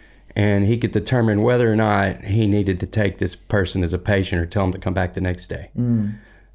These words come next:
Speaker 1: And so just
Speaker 2: Just by the sound of the, what was
Speaker 1: Oh,
Speaker 2: coming
Speaker 1: it,
Speaker 2: through the
Speaker 1: it, it was
Speaker 2: tube.
Speaker 1: just like a phone call. It was like a conversation. He said if you, if you came in and listened to it, you would,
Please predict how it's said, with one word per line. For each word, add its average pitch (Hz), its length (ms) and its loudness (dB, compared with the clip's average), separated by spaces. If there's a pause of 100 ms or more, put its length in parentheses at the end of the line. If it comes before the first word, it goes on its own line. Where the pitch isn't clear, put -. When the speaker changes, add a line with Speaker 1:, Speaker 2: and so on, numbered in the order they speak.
Speaker 1:
And 101 240 2
so 123 200 2
just 175 180 0
Speaker 2:
Just 160 200 0
by 143 120 2
the 127 140 2
sound 127 380 0
of 120 60 2
the, 113 180 0
what 120 180 -2
was 120 140 0
Speaker 1:
Oh, 147 140 4
Speaker 2:
coming 151 160 4
Speaker 1:
it, - 20 0
Speaker 2:
through 135 120 4
the 123 60 4
Speaker 1:
it, 117 100 0
it 127 120 4
was 113 100 4
Speaker 2:
tube. 113 60 2
Speaker 1:
just 170 160 0
like 156 180 2
a 151 80 2
phone 160 300 0
call. - 340 -2
It 117 60 2
was 113 140 2
like 123 180 0
a 117 120 2
conversation. 131 460 0
He 123 60 0
said 120 160 2
if 110 140 -2
you, 113 200 -2
if 107 240 -2
you 120 60 -2
came 131 300 0
in 120 160 2
and 101 120 0
listened 120 320 -2
to 98 140 -2
it, 90 100 -2
you 98 140 -2
would, 101 240 -4